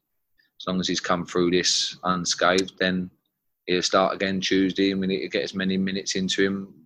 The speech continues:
but sensibly, to get him game time, so then he can, he can start tidying up on that rustiness that, that he, he's clearly got. But you can tell he's seeing the right things. It just couldn't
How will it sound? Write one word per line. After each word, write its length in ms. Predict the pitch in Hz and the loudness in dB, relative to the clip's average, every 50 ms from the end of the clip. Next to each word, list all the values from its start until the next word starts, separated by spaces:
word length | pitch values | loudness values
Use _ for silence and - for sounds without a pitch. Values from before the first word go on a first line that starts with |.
| _ _ | _ _
but 160 | - - - - | -6 -4 -2 0
sensibly, 720 | - 107 104 104 92 92 - - 90 82 - 85 92 - _ _ _ _ _ _ _ _ _ _ _ _ - | 0 0 0 -2 -2 -2 -2 -4 -2 -2 -2 -4 -4 -6 _ _ _ _ _ _ _ _ _ _ _ _ -10
to 100 | - 90 | -6 -4
get 160 | 87 104 69 | -2 -2 -2
him 140 | - - 90 | -2 -2 0
game 320 | - 101 101 104 101 92 | 2 2 2 2 0 -2
time, 360 | - - 98 98 101 101 98 | -2 -2 0 0 0 0 -2
so 120 | 90 - 92 | -2 -4 -4
then 180 | 92 95 95 | -2 -2 0
he 80 | 98 95 | -2 -2
can, 320 | 95 - 104 98 98 98 - - | -2 -4 -4 -6 -6 -8 -10 -12
he 100 | 95 95 | -14 -12
can 340 | - - 98 95 95 92 - _ _ _ _ _ _ _ _ _ _ _ _ _ _ _ _ | -10 -8 -6 -4 -4 -6 -8 _ _ _ _ _ _ _ _ _ _ _ _ _ _ _ _
start 520 | - - - - 95 95 95 92 92 - - _ _ _ _ _ _ - - - - | -16 -14 -4 0 0 2 4 2 2 0 -4 _ _ _ _ _ _ -10 -10 -4 0
tidying 320 | 95 98 95 92 92 92 | 2 2 4 2 2 2
up 160 | 92 90 - - | 0 0 -2 -4
on 80 | 90 92 | -4 -4
that 180 | 92 - - | -4 -2 0
rustiness 500 | 92 98 101 - - - 85 82 - - | 0 0 0 0 -4 -8 -8 -10 -12 -8
that, 200 | - 87 - - - - | -6 -6 -6 -6 -6 -6
that 160 | 85 80 - - | -6 -6 -6 -6
he, 260 | - 87 85 82 80 - _ | -6 -6 -6 -6 -8 -10 _
he's 320 | - 87 82 - 87 87 | -18 -16 -12 -8 -8 -6
clearly 440 | - - - 98 92 90 90 87 87 | -6 -2 0 2 2 2 2 0 0
got. 260 | 85 - 90 80 - _ _ _ _ _ _ _ - | 0 0 -2 -2 -4 _ _ _ _ _ _ _ -2
But 60 | 110 | 0
you 80 | 113 | 0
can 140 | 110 - 127 | 2 2 2
tell 300 | 117 - 135 117 92 - | 4 6 6 6 4 4
he's 240 | - 107 107 104 - | 4 4 4 6 6
seeing 360 | - - 135 131 131 120 104 | 6 6 8 8 8 6 6
the 120 | 95 95 95 | 4 2 4
right 340 | 98 104 104 104 - - | 6 6 6 6 4 2
things. 600 | - - 117 104 87 - - 95 - - - - _ _ _ _ _ _ _ _ _ _ _ _ _ _ _ - | -2 -6 -6 -6 -6 -10 -18 -18 -16 -16 -16 -16 _ _ _ _ _ _ _ _ _ _ _ _ _ _ _ -2
It 140 | 101 101 | -2 0
just 260 | - - 98 - - - | 0 0 0 0 -2 -2
couldn't 400 | - 104 95 95 92 92 90 | 0 0 0 0 0 -2 -4